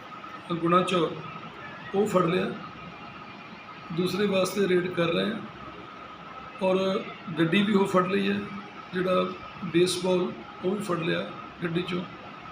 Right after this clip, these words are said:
ਜਿਹੜਾ ਖੰਡਾ ਸੀ ਉਹਦੇ ਫੜਿਆ, ਉਹ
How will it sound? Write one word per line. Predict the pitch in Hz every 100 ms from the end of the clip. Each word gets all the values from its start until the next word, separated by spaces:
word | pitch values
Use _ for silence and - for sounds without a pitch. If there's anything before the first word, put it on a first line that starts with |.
| 175
ਜਿਹੜਾ | 180 98
ਖੰਡਾ | - 170 180 196
ਸੀ | - 180 185 - - -
ਉਹਦੇ | 185
ਫੜਿਆ, | 190 - 165 170 165 - - - - - -
ਉਹ | 202